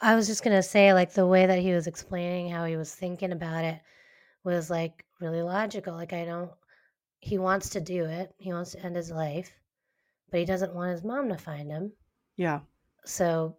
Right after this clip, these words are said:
Speaker 1: gotta do it outside the house. Outside the house. I still don't wanna do it myself. Have someone else do it for me,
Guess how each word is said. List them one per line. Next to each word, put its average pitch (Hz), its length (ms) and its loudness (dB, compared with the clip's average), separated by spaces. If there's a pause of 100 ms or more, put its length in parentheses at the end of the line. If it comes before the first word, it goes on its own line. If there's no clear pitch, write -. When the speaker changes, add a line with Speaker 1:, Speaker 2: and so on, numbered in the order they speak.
Speaker 1:
gotta 170 240 -2
do 180 180 -2
it 180 80 0
outside 180 440 -4
the 214 120 -2
house. 185 400 -2 (240)
Outside 196 300 0
the 202 100 0
house. 214 460 -2 (840)
I 190 200 2
still 214 300 -2
don't 196 160 0
wanna 185 200 -2
do 190 200 -4
it 185 80 -4
myself. 180 680 -2
Have 190 200 -2
someone 190 340 -6
else 226 200 -8
do 160 140 -10
it 156 100 -8
for 214 240 -6
me, 156 340 -6